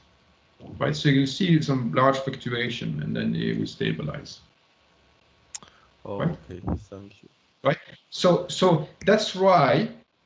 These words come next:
Speaker 1: K is actually a time instant. You're gonna have to take long drops. So in your, in your coursework three, you're gonna have to generate the chance using something like this, right?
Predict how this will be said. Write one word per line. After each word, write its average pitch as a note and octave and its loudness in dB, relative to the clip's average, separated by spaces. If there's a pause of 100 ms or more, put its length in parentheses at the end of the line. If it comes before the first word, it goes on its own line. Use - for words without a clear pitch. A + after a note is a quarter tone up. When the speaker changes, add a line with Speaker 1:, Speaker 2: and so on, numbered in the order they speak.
(160)
Speaker 1:
K G#3 4
is E3 4
actually E3 0
a D#3 4
time F3 0
instant. D3 0
You're D3+ 6
gonna E3 6
have A3 4
to F#3 -6
take - -4 (280)
long E3 4
drops. C3 -2 (320)
So - 0
in A3 6
your, G3 4
in E3+ 2
your E3+ 0
coursework D#3+ 0
three, B2+ -4 (460)
you're D3 4
gonna D#3 8
have G#3+ 4
to - 0
generate E3+ 2
the C#3 0
chance E3 2
using C#3+ 2
something C3 -2
like G#2 0
this, - 0 (480)
right? - -6